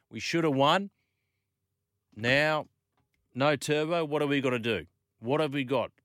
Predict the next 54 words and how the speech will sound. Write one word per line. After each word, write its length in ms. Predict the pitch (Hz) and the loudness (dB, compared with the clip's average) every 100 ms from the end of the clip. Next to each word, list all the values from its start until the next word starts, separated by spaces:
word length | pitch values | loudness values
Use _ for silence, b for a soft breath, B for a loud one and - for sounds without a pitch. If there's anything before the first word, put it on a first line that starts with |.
| _ _ _ _ | _ _ _ _
Everybody's 600 | 131 151 175 156 160 143 | -2 0 0 0 0 -2
gonna 160 | 135 123 | -2 -2
write 260 | 123 123 | 0 0
us 160 | 120 - | -2 -2
off. 160 | 120 - | -4 -4
They're 120 | 104 | -8
saying, 260 | - 104 | -6 -4
"Yeah, 80 | 107 | -4
Manly 280 | 107 120 113 | -2 -2 -4
can't 220 | 110 104 | -6 -6
make 200 | 98 92 | -6 -6
the 100 | 98 | -4
eight. 200 | 92 95 | -4 -4
No 140 | 98 92 | -8 -10
Trbojevic. 560 | 92 87 95 92 92 | -10 -8 -8 -8 -12
He's 140 | 90 87 | -16 -12
gone 180 | 95 | -10
for 80 | 87 | -10
at 80 | 82 | -12
least 260 | 95 101 - | -10 -10 -8
five 260 | 95 85 | -6 -4
months 240 | 90 85 - | -6 -10 -12
with 100 | 85 | -14
that 100 | - | -8
shoulder 320 | 90 90 85 | -8 -6 -8
dislocation." 720 | 82 - 73 - 78 73 - _ _ _ _ _ _ _ _ _ _ _ _ _ | -12 -12 -14 -12 -12 -12 -16 _ _ _ _ _ _ _ _ _ _ _ _ _
He's 140 | - | -20
a 40 | - | -12
smart 360 | 113 120 131 | -4 -2 -2
man, 240 | 120 110 104 | -4 -4 -4
Des. 160 | 98 104 | -6 -6
I'll 60 | 101 | -8
be 120 | 95 | -10
curious 320 | - 120 117 | -6 -6 -6
to 100 | - | -10
see 280 | - 104 90 | -8 -6 -6
how 100 | 90 | -6
they 140 | 85 | -8
bounce 300 | 80 87 82 | -8 -8 -8
back. 200 | - 87 | -12 -8
Josh 260 | - 175 - | -6 -6 -8
Aloiai 440 | 78 95 139 76 | -10 -6 -6 -6
teed 240 | - 73 69 | -12 -18 -18
off 160 | - | -18
too, 160 | 117 120 | -18 -16
didn't 200 | 113 131 | -14 -16
he? 100 | - _ _ _ _ _ _ _ _ _ | -20 _ _ _ _ _ _ _ _ _
He 140 | 104 | -14
really 400 | 85 95 113 95 | -8 -6 -6 -6
teed 240 | - 82 73 | -10 -12 -12
off. 240 | 76 _ | -14 _
And 180 | - 117 | -12 -10
<laughs> 140 | - | -10
Des 100 | 127 | -10